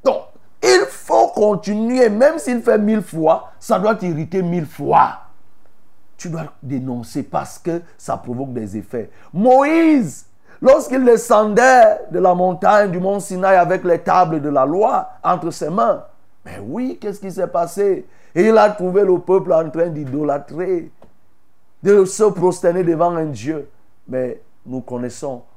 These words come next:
Moïse s'est fâché. Moïse a cassé les deux tables de la loi. Moïse s'est irrité. Nous connaissons.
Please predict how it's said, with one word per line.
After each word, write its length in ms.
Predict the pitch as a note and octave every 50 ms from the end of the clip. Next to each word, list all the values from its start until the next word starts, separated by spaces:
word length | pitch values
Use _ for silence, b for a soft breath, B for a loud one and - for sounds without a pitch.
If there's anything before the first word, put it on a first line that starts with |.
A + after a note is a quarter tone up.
| - -
Moïse 380 | B2+ C3 C3+ C3+ C#3+ C#3 A#2 B2+
s'est 240 | A2+ - - A2+ G#2
fâché. 680 | - - - - - A2 G#2+ - - - - - F2 F2+ - - - - - - - - - - - - -
Moïse 300 | - C#3+ D#3 D#3+ C#3 A#2
a 80 | D#3+ - - -
cassé 340 | - - - - - - D#3+
les 160 | C#3+ C3+ B2+ - -
deux 140 | B2+ C#3+ -
tables 340 | - C3 A2+ A2 A2+ A2+
de 80 | A2+ A2
la 160 | G#2+ G#2 F#2+
loi. 460 | G2 G2+ A2 C3 D3+ D#3 - - - - - - - - - - - - - - - - - - - - -
Moïse 300 | - D#3 E3 G3 G3 F3+
s'est 220 | F3 E3+ - D#3 B2+ -
irrité. 640 | C3 C3 A#2 A#2+ D3 - - A3+ A#3 F4+ E4+ C4 - - - - - - - - - - - - - - - - - - -
Nous 80 | C#3+ D#3+
connaissons. 600 | E3 - E3+ D#3 D#3+ D#3 C3+ - - C3 -